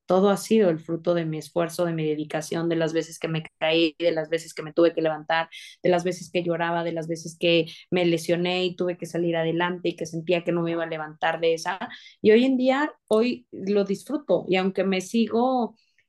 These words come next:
eh, cuestionando mucho de cuando, cuando pierdo, también me doy ya ese permiso de entender que es algo muy normal de cualquier atleta.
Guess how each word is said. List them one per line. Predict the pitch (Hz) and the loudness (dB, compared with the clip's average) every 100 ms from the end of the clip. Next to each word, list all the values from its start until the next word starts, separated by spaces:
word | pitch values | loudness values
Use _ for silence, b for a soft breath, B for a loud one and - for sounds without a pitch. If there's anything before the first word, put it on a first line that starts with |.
| _ | _
eh, | 196 196 185 185 | -2 -2 -2 -2
cuestionando | 202 - 196 185 196 208 | -2 0 -2 0 -2 -2
mucho | 208 202 208 | -2 -2 -2
de | 196 180 | -2 -2
cuando, | 175 175 170 170 170 | -2 -4 -2 -4 -4
cuando | - 175 170 160 | -4 -4 -4 0
pierdo, | 185 180 196 247 - | 0 2 -2 -4 -8
también | - 190 190 214 | -8 -4 0 0
me | |
doy | 214 208 220 | 2 4 4
ya | 214 214 | 4 2
ese | 214 | -2
permiso | 226 185 180 196 196 220 | -6 -6 -2 -2 -2 -4
de | 208 | -6
entender | 175 - 175 175 180 233 - | -8 -2 0 4 4 4 0
que | 185 | -2
es | 185 214 | 2 2
algo | 220 202 | 4 4
muy | 202 240 | 4 2
normal | 202 180 208 220 165 | 2 -2 -6 -4 -6
de | 175 | -4
cualquier | - 165 160 180 | -2 -2 -2 -4
atleta. | - 165 160 - | -4 -6 -8 -14